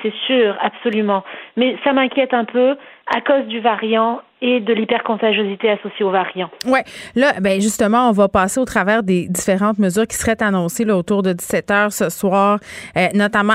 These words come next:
Speaker 2: activités extérieures, ski, marche, patin. Euh, on passe d'une bulle de quatre à huit personnes. Ça, euh,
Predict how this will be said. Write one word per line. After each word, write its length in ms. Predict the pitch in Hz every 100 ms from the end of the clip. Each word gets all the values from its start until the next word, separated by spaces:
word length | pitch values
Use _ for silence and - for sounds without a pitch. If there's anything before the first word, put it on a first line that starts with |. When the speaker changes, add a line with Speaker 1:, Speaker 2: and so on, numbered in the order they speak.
| -
Speaker 2:
activités 640 | 196 - - 190 190 233
extérieures, 760 | 214 - 185 180 208 202 214 214
ski, 400 | - - 254 233
marche, 420 | 214 208 - -
patin. 580 | - 190 - 220 220 226 - - - 185
Euh, 140 | 185 -
on 140 | 208
passe 340 | 233 233 254 208
d'une 300 | 214 202 190
bulle 460 | 233 233 240 233
de 80 | 196 175
quatre 420 | - 277 277 -
à 120 | 180 180
huit 280 | 202 247 -
personnes. 580 | 185 - - 247 254 -
Ça, 360 | - 320 320 - -
euh, 320 | 190 185 180